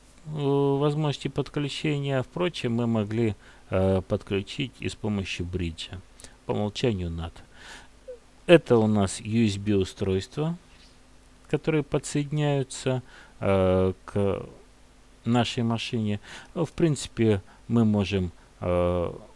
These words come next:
правой кнопкой нажать, увидим список U S B устройств, э, выделим какое-нибудь устройство и, э, и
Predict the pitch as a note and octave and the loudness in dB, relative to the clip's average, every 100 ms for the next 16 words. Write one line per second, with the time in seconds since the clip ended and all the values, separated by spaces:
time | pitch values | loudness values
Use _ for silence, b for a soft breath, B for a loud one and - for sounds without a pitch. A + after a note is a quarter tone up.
0 | - - - - - - - A2 G2 F#2 | -20 -20 -20 -20 -20 -16 0 4 6 4
1 | - G2 - A#2 C3+ F3+ G#3 - - A#2+ | 0 -4 -2 -2 0 2 0 -2 -8 -2
2 | A2+ A2+ G2+ G2+ G#2+ - A2+ - F#2+ - | 0 2 2 0 0 -4 -6 -4 -4 -2
3 | G2+ G2 G#2+ A2 - F#3 G3 - - B | -2 -2 -2 -4 -2 2 2 0 -14 B
4 | B B - G2+ G2+ G2+ G2+ A2 E3+ E3 | B B 0 4 6 6 4 2 0 2
5 | E3 D3+ C#3+ - B2+ C#3+ B2+ - A#2+ - | 2 2 -2 -6 -2 0 0 -2 -8 -4
6 | A2+ F#2+ - G2+ G2+ B2 B2 G#2 - F#2 | -4 -4 -6 -2 -2 0 0 0 0 -4
7 | F2 F2 E2+ F2 F2+ - - G2+ G2+ A2 | -4 -2 -2 -4 -8 -12 -18 -20 -14 -10